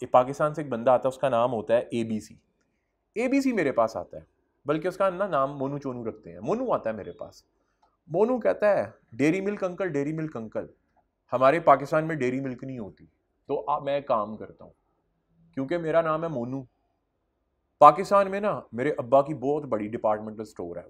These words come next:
वहाँ पे ना हम लोग सामान बेचते हैं। तो आप एक काम करें, आप ना मुझे कंटेनर एक बुक करवा दें, आप मुझे ना डेयरी मिल्कों का कंटेनर दें,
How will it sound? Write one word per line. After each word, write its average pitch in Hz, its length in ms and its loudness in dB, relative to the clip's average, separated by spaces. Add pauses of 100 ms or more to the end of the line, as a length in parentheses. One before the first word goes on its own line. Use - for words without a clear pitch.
वहाँ 190 160 8
पे 208 100 -2
ना 214 80 -2
हम 139 300 -6
लोग 139 140 -4
सामान 110 340 -6
बेचते 98 360 -12
हैं। - 80 -20 (520)
तो 165 60 4
आप 185 160 6
एक 190 80 -4
काम 160 300 0
करें, 156 200 -4
आप 147 220 4
ना 170 100 -6
मुझे 139 220 -8
कंटेनर 120 440 -8
एक 120 120 -14
बुक 107 200 -12
करवा 92 320 -8
दें, 87 160 -20 (520)
आप 147 180 8
मुझे 160 240 -4
ना 175 80 -2
डेयरी 117 320 -4
मिल्कों 127 300 -6
का 131 100 -4
कंटेनर 104 480 -8
दें, 76 180 -20